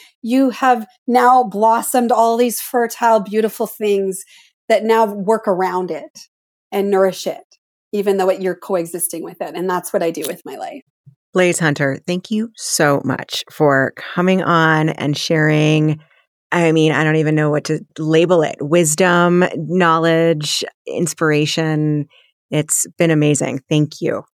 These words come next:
Speaker 1: Thank you for having me. It's been a great discussion, so I really appreciate having this.
Speaker 2: Is negative self-talk still getting in the way? I hear you, and I've got you.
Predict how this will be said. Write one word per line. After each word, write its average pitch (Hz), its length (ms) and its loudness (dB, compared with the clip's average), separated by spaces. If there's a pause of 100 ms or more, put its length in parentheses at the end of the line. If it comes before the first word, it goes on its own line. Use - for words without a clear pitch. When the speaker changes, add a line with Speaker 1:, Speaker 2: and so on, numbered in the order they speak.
(340)
Speaker 1:
Thank 269 200 0
you 320 100 0
for 277 140 0
having 226 240 0
me. 226 80 -2
It's 214 120 -4
been 247 140 -2
a 214 80 0
great 202 360 0
discussion, 185 520 -8
so 196 120 -4
I 196 40 0
really 208 280 0
appreciate 196 520 -6
having 180 340 -8
this. - 360 -16 (1800)
Speaker 2:
Is 190 140 0
negative 277 400 0
self-talk 202 600 0
still 170 300 0
getting 165 300 2
in 156 100 2
the 156 80 2
way? 151 320 0 (440)
I 190 80 0
hear 185 220 0
you, 143 280 -4 (500)
and 165 160 0
I've 156 100 -6
got - 240 -2
you. 170 200 -8